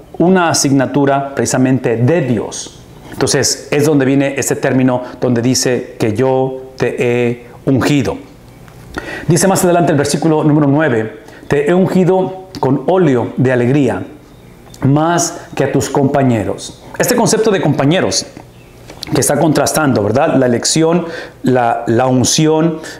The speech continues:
la asignatura que se le está dando a este hijo, ¿verdad? El cual ha amado la, la justicia y aborrecido la iniquidad,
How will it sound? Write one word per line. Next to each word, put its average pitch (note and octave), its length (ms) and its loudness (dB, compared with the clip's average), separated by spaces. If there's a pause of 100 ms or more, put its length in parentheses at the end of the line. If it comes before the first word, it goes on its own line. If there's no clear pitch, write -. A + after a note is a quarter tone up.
la D3 120 2
asignatura C3+ 580 0
que C#3+ 80 -2
se C3+ 100 -2
le B2 80 0
está C3+ 160 0
dando C#3 380 2
a A#2 140 2
este D3+ 400 0
hijo, D#3+ 320 0
¿verdad? A#2 420 -2 (280)
El A#2 160 -2
cual C#3+ 320 0
ha C#3 80 0
amado C#3 340 2
la, B2 320 0
la A#2+ 140 0
justicia C3 600 -2
y C3+ 100 2
aborrecido A#2 480 0
la D#3 100 2
iniquidad, D#3 480 0